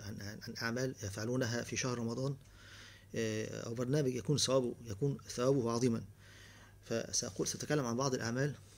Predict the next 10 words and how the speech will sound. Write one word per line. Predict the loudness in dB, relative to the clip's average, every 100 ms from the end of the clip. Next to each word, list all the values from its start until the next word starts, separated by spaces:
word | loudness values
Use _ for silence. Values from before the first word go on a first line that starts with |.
| -20 -18 -10
التي | -4 -4 -4
تحصل | 0 2 2
بها | 2
ثوابا | 2 2 2
عظيما، | 0 2 2 0 -6 -20 -20 -20 -20 -20 -20 -6
وهي | 0 2 2
أعظ-، | 0 0 -2
وهي | 0 2 4
أعمال | 4 4 6
يسيرة. | 8 8 4